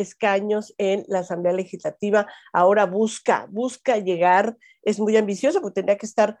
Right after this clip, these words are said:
superando los sesenta para ganar un gobierno, quizás un poco difícil, pero por lo menos, eh, creo que por dignidad está tratando de llegar, de llegar más adelante,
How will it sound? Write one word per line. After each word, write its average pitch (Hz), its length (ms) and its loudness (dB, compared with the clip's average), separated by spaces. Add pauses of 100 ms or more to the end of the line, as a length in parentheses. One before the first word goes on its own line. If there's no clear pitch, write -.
superando 190 500 0
los 175 200 0
sesenta 180 520 -4
para 156 180 -8
ganar 165 280 -6
un 165 80 -8
gobierno, 214 480 0 (240)
quizás 165 340 -8
un 175 80 -12
poco 170 220 -12
difícil, 254 480 -6 (300)
pero 208 180 2
por 196 100 0
lo 196 80 4
menos, 269 380 2 (220)
eh, - 100 -14
creo 226 160 2
que 302 100 -2
por 214 180 0
dignidad 196 460 2
está 247 280 -2
tratando 220 500 -2
de 202 140 -4
llegar, 190 420 0 (240)
de 185 120 -4
llegar 180 440 -2
más 202 180 -6
adelante, 185 640 -2